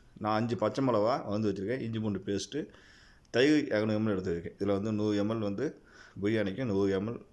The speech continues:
அஹ், ரைத்தாவுக்கு எடுத்து வச்சிருக்கேன். மசாலா வேலை பார்த்தீங்கன்னாக்கா,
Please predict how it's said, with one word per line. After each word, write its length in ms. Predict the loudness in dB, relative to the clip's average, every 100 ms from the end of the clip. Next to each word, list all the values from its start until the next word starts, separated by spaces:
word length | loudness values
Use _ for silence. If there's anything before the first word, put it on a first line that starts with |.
| -8
அஹ், 200 | -4 0
ரைத்தாவுக்கு 440 | 0 2 0 0
எடுத்து 180 | -4 -6
வச்சிருக்கேன். 360 | -8 -8 -8 -10 -14 _ -20 -20 -20 -20 -20 -20 -20 -20 _ -20 -20 -20 -20 -20 -20 -20 -18 -6
மசாலா 320 | -2 4 6
வேலை 180 | 6 4
பார்த்தீங்கன்னாக்கா, 480 | 2 -2 -2 -4